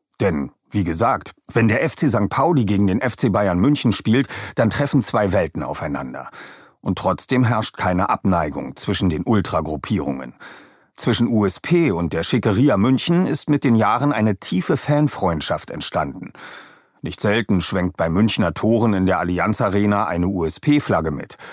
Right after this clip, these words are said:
Und auch andersherum ist die Schickeria oft am Millerntor zu Besuch, um die Kiezkicker zu unterstützen.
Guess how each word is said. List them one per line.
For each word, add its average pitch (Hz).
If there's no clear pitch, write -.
Und 160
auch 143
andersherum 117
ist -
die 104
Schickeria 110
oft 120
am 101
Millerntor 98
zu 107
Besuch, 98
um 110
die 92
Kiezkicker 98
zu 92
unterstützen. -